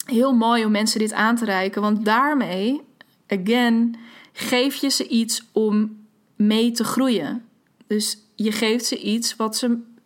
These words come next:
zeer waarschijnlijk daarvoor nog niet wisten. Hoe dat precies werkte met die hormonen in je lichaam bijvoorbeeld. Dat is heel mooi. Dus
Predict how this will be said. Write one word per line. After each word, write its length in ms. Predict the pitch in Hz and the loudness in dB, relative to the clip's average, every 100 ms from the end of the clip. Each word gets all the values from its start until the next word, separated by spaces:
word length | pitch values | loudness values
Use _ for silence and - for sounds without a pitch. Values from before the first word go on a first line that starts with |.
| - - | -20 -12
zeer 300 | 202 214 240 | -4 0 2
waarschijnlijk 500 | 285 294 233 208 220 | 0 -2 -2 0 -2
daarvoor 320 | 226 233 202 | -4 -4 -2
nog 140 | 208 220 | -2 0
niet 140 | 214 | -2
wisten. 580 | 202 240 - - 233 233 - _ _ _ - | 0 0 -2 -4 -8 -8 -16 _ _ _ -8
Hoe 120 | - | -2
dat 160 | 220 214 | 0 0
precies 440 | 214 208 254 254 | -2 -2 0 -2
werkte 580 | - 180 151 - - - - _ _ _ _ _ | -2 -4 -4 -8 -10 -10 -12 _ _ _ _ _
met 200 | 202 190 | -4 -2
die 120 | 202 | -2
hormonen 640 | 190 185 175 180 175 233 _ _ | 0 -2 -2 -4 -8 -12 _ _
in 160 | 185 | -6
je 80 | 180 | -4
lichaam 420 | 180 190 - 185 | -4 -6 -8 -8
bijvoorbeeld. 540 | 185 190 185 - - - | -8 -8 -8 -8 -10 -12
Dat 880 | - _ _ _ _ _ _ _ - | -18 _ _ _ _ _ _ _ -4
is 60 | |
heel 220 | 247 277 | 0 2
mooi. 240 | 262 202 185 | 2 2 0
Dus 200 | 214 | -2